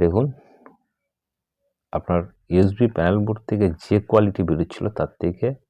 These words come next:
বেটার কোয়ালিটি আসবেই, এটা হান্ড্রেড পার্সেন্ট শিওর। কিন্তু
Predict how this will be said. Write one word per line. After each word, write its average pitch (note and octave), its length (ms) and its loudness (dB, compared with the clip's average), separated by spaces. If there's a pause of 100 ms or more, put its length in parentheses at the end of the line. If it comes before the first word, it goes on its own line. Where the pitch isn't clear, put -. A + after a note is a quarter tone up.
(420)
বেটার E2+ 380 0
কোয়ালিটি E2+ 460 0 (1300)
আসবেই, D#2+ 480 0
এটা E2 160 0
হান্ড্রেড F2 400 -2
পার্সেন্ট E2+ 400 -2
শিওর। D2 300 -8 (1800)
কিন্তু G2+ 280 2